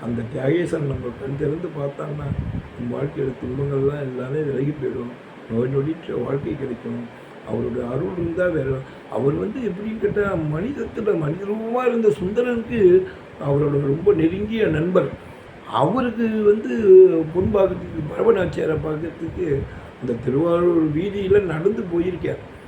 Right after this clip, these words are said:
அப்ப நடந்து திடீர்னு நினைச்சிட்டாரு, போய் சுந்தரருக்கு போய் பரவநாச்சியார்ட்ட பேசிட்டு வரணும்னு அவர் கிளம்பி போயிட்டார். அப்ப என்ன பண்ணிட்டார், நந்தி வந்து எப்போதுமே அது வந்து அமர்ந்த கோலத்துல தான் இருக்குமா, அது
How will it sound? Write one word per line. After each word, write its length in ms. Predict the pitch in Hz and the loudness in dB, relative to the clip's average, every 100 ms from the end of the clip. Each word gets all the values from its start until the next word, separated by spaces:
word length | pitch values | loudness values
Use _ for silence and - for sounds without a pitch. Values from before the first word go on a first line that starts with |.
| - - - - | -18 -18 -18 -16
அப்ப 300 | - - 127 | -14 -8 -2
நடந்து 360 | 156 240 220 170 | 2 4 2 2
திடீர்னு 400 | 185 226 254 262 | 2 4 4 6
நினைச்சிட்டாரு, 540 | 226 214 233 214 208 175 | 6 4 4 6 6 6
போய் 140 | 202 | 2
சுந்தரருக்கு 560 | 180 202 208 208 175 170 | 2 -2 4 4 6 6
போய் 180 | 190 185 | 4 4
பரவநாச்சியார்ட்ட 680 | 180 202 196 190 160 156 | 4 4 4 4 2 4
பேசிட்டு 300 | 180 180 202 | 4 4 4
வரணும்னு 300 | 190 233 240 | 4 2 4
அவர் 120 | 233 | 4
கிளம்பி 280 | - 202 247 | 6 4 2
போயிட்டார். 460 | 202 226 226 202 - - - - - - | 6 6 8 4 2 -6 -16 -16 -16 -10
அப்ப 320 | 98 - 233 | -10 2 6
என்ன 140 | 240 247 | 8 8
பண்ணிட்டார், 400 | 240 226 226 208 | 6 6 6 6
நந்தி 400 | 170 190 294 254 | 4 2 0 2
வந்து 320 | 196 196 214 185 151 135 127 123 - - - - - - - - - - | 2 2 0 4 4 2 -4 -8 -10 -14 -16 -16 -16 -16 -16 -18 -16 -8
எப்போதுமே 480 | 160 196 233 208 220 | -2 4 8 8 8
அது 240 | 214 185 170 | 6 6 4
வந்து 200 | 165 165 | 2 2
அமர்ந்த 340 | 165 214 220 | 2 4 6
கோலத்துல 420 | 185 175 160 160 | 6 4 0 -2
தான் 100 | 170 | -2
இருக்குமா, 340 | 160 156 151 151 147 - - - | -2 -2 -4 -4 -6 -12 -18 -10
அது 200 | 170 170 | -2 0